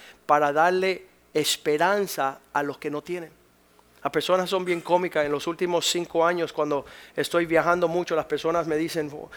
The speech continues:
Joaquín, um, ¿sabes qué? Dios me ha llamado a ser pastor y poner una iglesia y hacer una obra".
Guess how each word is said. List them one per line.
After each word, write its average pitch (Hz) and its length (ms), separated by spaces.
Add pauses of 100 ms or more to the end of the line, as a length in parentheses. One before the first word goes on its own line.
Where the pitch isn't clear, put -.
(200)
Joaquín, 185 480 (340)
um, 143 380 (400)
¿sabes 170 380
qué? 175 240
Dios 160 200
me 175 120
ha - 20
llamado 160 500
a - 120
ser 160 180
pastor 165 480
y 147 60
poner 151 240
una 160 120
iglesia 156 640
y 139 120
hacer 160 260
una 156 200
obra". 170 380